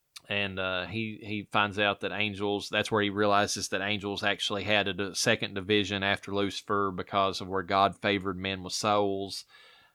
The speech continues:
uh, caused them to break up. And there was some that, like Simon, who followed God's word implicitly, but others who questioned God, like Gabriel, kinda formed another, like,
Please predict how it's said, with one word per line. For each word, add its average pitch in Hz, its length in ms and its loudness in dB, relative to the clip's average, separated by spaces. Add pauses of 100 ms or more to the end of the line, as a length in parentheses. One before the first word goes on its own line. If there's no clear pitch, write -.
(120)
uh, 90 360 -2
caused 101 360 0
them 98 160 -6
to 92 80 -8
break 98 340 0
up. 101 460 2
And 95 100 -4
there 95 120 -4
was 92 180 -4
some 104 320 2
that, 90 140 -4
like 98 160 -2
Simon, 104 480 2
who 101 120 -2
followed 95 360 0
God's 101 320 0
word 101 160 0
implicitly, 107 760 0
but 90 140 -4
others 104 320 0
who 104 100 -2
questioned 107 600 2
God, 104 280 6
like 92 200 2
Gabriel, 104 800 2
kinda 101 260 -2
formed 101 320 -4
another, 98 480 0
like, 90 200 -2